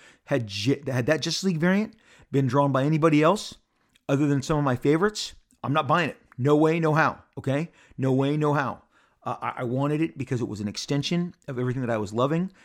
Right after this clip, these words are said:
that Kevin Maguire was doing. Again, Art Adams doing a variant on an Art Adams book, boom, buying them both, okay? So, you know, the other day, went into the comic store, saw a new Marvel event book, lots and lots of covers, can't talk,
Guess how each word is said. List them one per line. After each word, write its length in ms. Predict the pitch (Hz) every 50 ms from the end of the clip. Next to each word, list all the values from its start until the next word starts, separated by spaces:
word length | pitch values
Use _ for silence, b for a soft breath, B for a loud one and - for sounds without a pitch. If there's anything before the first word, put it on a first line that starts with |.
| b b
that 120 | 117 98
Kevin 220 | - - 135 123 135
Maguire 320 | 131 104 123 127 123 123
was 140 | 120 120 101
doing. 300 | 98 127 127 110 95 95 - b b b b b b b b b _ _ _ _
Again, 380 | - 127 113 143 139 107 90 - _ _ -
Art 160 | 120 127 139
Adams 320 | 143 147 151 160 165 147 131
doing 180 | - 143 143
a 60 | 143 131
variant 360 | 131 147 151 160 165 160 - _
on 140 | - 127 127
an 120 | 120 117 117
Art 220 | - 131 143 143
Adams 220 | 139 139 143 135
book, 340 | 110 113 147 156 156 - - _ _ _ -
boom, 260 | 151 151 131 98 - -
buying 200 | 139 139 143 139
them 100 | 131 127
both, 300 | 127 123 - - - - _ _ _ _ -
okay? 320 | 123 - 139 117 123 131 - b b b b b b b
So, 420 | - - 160 147 139 127 - - _ _ _ _ -
you 80 | -
know, 160 | 147 143 135 139
the 140 | 127 139
other 120 | 156 170 170
day, 240 | 151 160 175 196 208
went 160 | - - 143 147
into 100 | 147 135
the 60 | 131
comic 260 | - 156 165 175 180
store, 260 | - - 190 190 190
saw 280 | - - - 160 151 151
a 60 | 151
new 180 | 147 151 151 147
Marvel 320 | 139 143 151 147 156 151
event 260 | 131 139 151 135 135
book, 260 | 139 185 180 - _ -
lots 340 | 110 110 131 135 135 - -
and 120 | 147 143
lots 200 | 143 143 147 143
of 80 | 147 123
covers, 300 | - 165 175 175 185 -
can't 280 | - - 160 156 113 -
talk, 320 | 160 175 196 208 - -